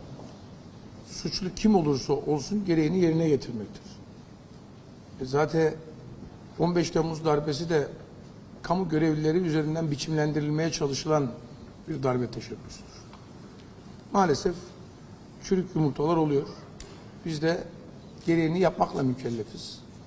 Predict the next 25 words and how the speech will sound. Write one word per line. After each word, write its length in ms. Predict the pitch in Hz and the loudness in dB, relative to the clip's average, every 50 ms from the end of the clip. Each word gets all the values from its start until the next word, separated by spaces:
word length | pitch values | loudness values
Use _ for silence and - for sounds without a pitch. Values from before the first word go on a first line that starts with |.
| - - - - - - - - - - - - - - - | -18 -20 -20 -20 -20 -20 -20 -20 -20 -20 -20 -20 -18 -14 -8
E, 80 | 165 151 135 135 - - - | -6 -4 -4 -4 -6 -2 2
bu, 280 | 190 190 185 180 - - - - - - - - - - - - | 4 6 6 6 4 0 -6 -12 -16 -16 -16 -18 -18 -8 -2 0
burası 340 | 175 175 170 - - 185 175 | 2 2 2 2 0 0 0
bir 100 | 175 165 | 0 0
sınır 280 | - - 190 185 185 | 0 2 4 4 4
hattıdır 400 | 165 151 135 - - 127 117 113 | 4 2 0 -2 -6 -6 -6 -6
Şanlıurfa. 520 | 110 - - 131 131 135 127 110 101 - - - - - - - - - - - - - - - - - - - - | -4 -2 0 0 2 2 0 -2 -4 -8 -12 -12 -12 -14 -16 -16 -16 -18 -18 -8 -4 -4 -4 -4 -4 -12 -10 -4 0
Bu 240 | 190 175 160 - - - | 0 0 0 0 -4 -10
sınır 280 | - - - 190 185 170 | -10 -6 -4 -2 0 2
hattında 580 | 160 156 156 - 151 151 147 151 151 147 - - - - - - - - - - - - - - - - - | 2 2 0 -2 -2 0 4 4 4 4 2 -2 -8 -14 -16 -16 -18 -18 -18 -18 -18 -18 -18 -18 -18 -10 -4
şu 80 | - 160 | 0 2
anda 180 | 151 147 151 | 2 2 2
güvenli 420 | 151 147 151 151 147 147 160 170 156 | 0 2 4 4 4 4 4 2 2
bölge 260 | 151 147 143 143 165 | 2 2 2 4 4
olarak 340 | 156 151 143 151 - - - | 4 6 4 4 0 -2 -4
nitelendirdiğimiz 680 | 135 123 165 143 139 135 139 135 135 139 170 180 190 170 - | -4 -2 -2 0 0 0 0 -2 -2 -4 -4 -6 -6 -4 -2
Tel 160 | - 151 147 151 | 0 2 2 2
Abyad 220 | 143 160 170 175 170 - | 2 0 0 0 0 2
ve 80 | 160 143 | 4 6
Resulayn 440 | 143 131 - - 165 156 139 127 | 6 4 4 4 4 4 4 4
da 40 | 107 | 2
var. 240 | 104 98 - - - - - - - - - - - - - - - - - - - - - - - - - - - | -2 -6 -10 -12 -14 -16 -16 -18 -18 -18 -18 -18 -20 -20 -20 -20 -20 -18 -18 -18 -18 -18 -18 -18 -18 -16 -16 -8 -2
Oradan, 420 | 208 202 196 190 170 175 170 175 220 - - - - - - - - - - - - - - - - - - - - - - - | 4 6 6 6 6 6 4 2 0 -6 -12 -14 -16 -16 -16 -18 -18 -16 -16 -16 -16 -18 -18 -18 -16 -16 -16 -16 -16 -14 -10 -6
e, 220 | 165 156 156 160 165 165 - - | -4 -2 -2 -2 -4 -4 -2 -2
getirdikleri, 840 | 156 135 - 170 151 151 160 156 - 160 151 151 160 156 147 - | 0 0 0 0 0 0 -2 0 2 4 4 6 6 6 4 2